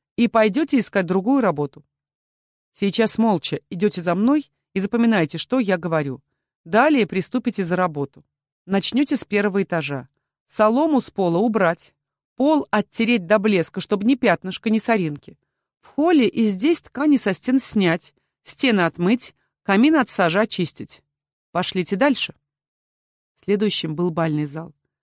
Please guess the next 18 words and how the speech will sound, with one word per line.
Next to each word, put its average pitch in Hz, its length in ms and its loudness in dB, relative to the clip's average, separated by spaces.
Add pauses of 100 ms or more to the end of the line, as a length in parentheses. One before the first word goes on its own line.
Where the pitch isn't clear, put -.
(500)
Да 180 140 2
тут 240 240 -2
две 247 220 2
моих 285 260 4
квартиры 302 540 4
поместятся. 185 760 -2 (460)
Вдоль 220 300 2
стен 285 340 2
небольшие 175 460 0
диваны 190 380 0
для 180 200 -2
отдыха, 147 520 -6 (340)
по 156 160 -4
углам 165 400 0
ниши. 180 420 -2 (360)
И 175 120 -6
вонь! 180 540 -2 (520)
Боги! 156 640 -2